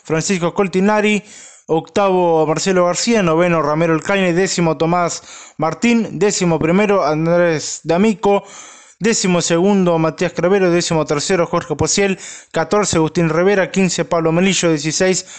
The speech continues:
Marcelo Marchesi. Diecisiete, Rubén Loiácono. Dieciocho, Juan Cristes. Diecinueve,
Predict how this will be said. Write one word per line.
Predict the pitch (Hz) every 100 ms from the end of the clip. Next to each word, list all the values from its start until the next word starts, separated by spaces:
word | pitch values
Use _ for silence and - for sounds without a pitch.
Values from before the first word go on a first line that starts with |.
| - -
Marcelo | 156 147 180
Marchesi. | 170 165 214 214 175
Diecisiete, | 175 175 160 190 165 185 180 - - - -
Rubén | 156 190 175 101
Loiácono. | 156 170 214 214 - 196 196 196 - - - - -
Dieciocho, | 190 214 202 208 190 175
Juan | 196 190 180 170 170
Cristes. | 220 220 - 202
Diecinueve, | 190 185 185 175 190 185 175